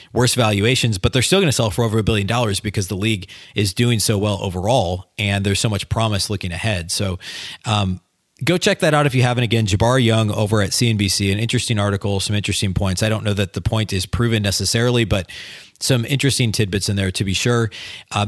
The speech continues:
next up, what I wanna do is talk about the, uh, uh, the, the trade market the John Collins, the kind of the reiter-, reiteration of the Timberwolves' interest in John Collins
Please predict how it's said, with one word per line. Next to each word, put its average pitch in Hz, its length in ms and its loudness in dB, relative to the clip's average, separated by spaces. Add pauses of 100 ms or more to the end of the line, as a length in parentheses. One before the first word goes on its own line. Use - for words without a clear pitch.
next 156 320 2
up, 180 160 2
what 160 100 4
I 156 40 6
wanna 143 260 4
do 131 180 4
is 113 220 2
talk 123 260 0
about 110 460 0 (120)
the, 110 540 0
uh, 98 320 -2 (380)
uh, 95 540 -4 (680)
the, 117 160 2
the 110 180 -2
trade 139 380 0
market 123 540 2 (240)
the 113 100 -2
John 123 260 0
Collins, 117 580 0
the 101 140 -6
kind 110 180 -4
of 104 40 -4
the 107 80 -4
reiter-, 110 400 0
reiteration 120 720 2
of 107 100 0
the 104 100 0
Timberwolves' 113 440 0
interest 120 400 0
in 107 100 0
John 98 240 0
Collins 98 420 -2